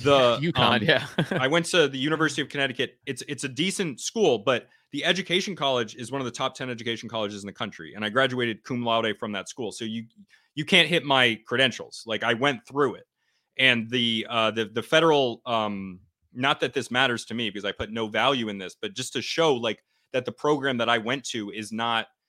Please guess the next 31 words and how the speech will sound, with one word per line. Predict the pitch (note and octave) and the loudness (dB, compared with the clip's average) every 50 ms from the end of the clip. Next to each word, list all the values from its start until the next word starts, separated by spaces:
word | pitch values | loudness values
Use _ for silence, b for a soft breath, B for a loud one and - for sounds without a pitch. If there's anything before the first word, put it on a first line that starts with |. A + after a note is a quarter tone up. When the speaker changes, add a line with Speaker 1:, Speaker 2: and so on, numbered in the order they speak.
| _ _ _ - | _ _ _ -6
Speaker 1:
like, | G#2+ G#2+ G2+ F#2 - _ - | -2 -2 -2 -2 -2 _ -8
it's | B2+ B2 - - | -8 -8 -6 -4
not | C3+ C3 C3+ C#3 C3 - | 0 2 2 2 2 4
abnormal. | C3 B2 A#2 B2 A#2 B2 D3 E3 D#3 C3 G#2+ G2 G2 - | 4 4 4 4 2 2 4 4 4 4 2 -2 -2 -4
It's, | A#2+ A#2 - - - | -8 -10 -10 -10 -14
it's | B2 - - - | -14 -12 -4 0
at | B2+ C3+ C#3 - - B2 | 2 2 2 0 -4 -10
the | A#2 A2 G#2+ | -8 -8 -8
zenith. | - - C#3+ D3+ C3+ G2+ - - | -6 -4 -4 -4 -4 -6 -6 -8
It's | G#2 - | -6 -4
at | B2 A#2+ A#2 - | -2 -2 -2 -4
the | G#2 | -8
top. | - - - C3 A2 F#2 - - | -12 -8 -6 -6 -6 -6 -8 -10
It's | B2 A2 - - - | -14 -14 -12 -10 -6
like, | A#2 A2 G2+ G#2 | -6 -6 -6 -6
they're | G#2+ A#2+ C3+ D3+ D#3 D3+ | -4 -2 2 2 2 2
the | C#3 A#2 | 0 -4
trendsetter | - - - D#3+ D#3+ F3+ F#3 D#3+ - - - F#2+ F2 - - - _ - | -8 -8 -8 -6 -4 -4 -4 -6 -8 -8 -8 -8 -10 -10 -20 -20 _ -12
in | A2+ G#2+ | -10 -8
this | G#2 G2+ - - | -8 -8 -10 -10
situation. | G#2+ F2 - - G2 F#2+ F#2 - - F#2 F2 _ _ _ _ _ _ _ _ - | -14 -14 -14 -10 -10 -10 -10 -12 -16 -20 -20 _ _ _ _ _ _ _ _ -8
The | B2+ | -8
federal, | - - - D3 D3+ D#3+ E3+ D#3+ D3+ C#3+ C3+ A#2+ A2+ A2 - - | -8 -4 0 2 4 4 6 4 4 4 4 4 2 0 -2 -2
uh, | B2 A2+ G#2+ | -2 -2 0
Secretary | - - D#3 C3+ - B2 C#3+ C3+ | 0 0 0 0 0 -2 0 0
of | B2 A#2 | 2 2
Education | A#2 G2+ G2 - - C3+ D#3 D#3 - - G2+ F#2 F2 - _ _ _ _ - | 0 -2 -2 -4 0 0 0 0 -2 -6 -8 -8 -10 -16 _ _ _ _ -10
is | A#2+ A2+ - | -8 -8 -8
from | - - D3+ C#3+ C3+ | -4 -2 0 0 0
my | B2+ B2 A2+ | 0 0 0
university. | A2 G#2+ G#2 G2 F#2+ G#2+ G2+ - - - _ | -2 -2 -4 -4 -4 -4 -6 -6 -8 -14 _